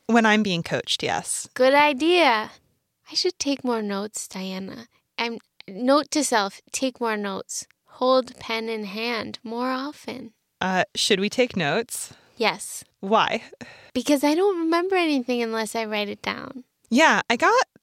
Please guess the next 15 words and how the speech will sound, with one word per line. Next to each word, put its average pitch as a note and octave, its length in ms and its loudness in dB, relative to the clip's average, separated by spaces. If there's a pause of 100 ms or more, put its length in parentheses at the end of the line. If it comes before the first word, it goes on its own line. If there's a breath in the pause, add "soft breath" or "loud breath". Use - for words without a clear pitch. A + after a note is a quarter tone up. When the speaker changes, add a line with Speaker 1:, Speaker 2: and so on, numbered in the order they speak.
(340)
Speaker 1:
kinda D4 760 4 (200)
bored B3+ 380 6
of G#3+ 240 2
writing G3+ 340 2
notes F#3 440 0
because F3+ 640 0
I F3+ 140 2
would F3+ 120 0
never G3 240 2
go F3+ 120 2
back F3 240 0
and E3 180 -2
look F#3 140 -2
at - 160 -6
them. D3+ 580 0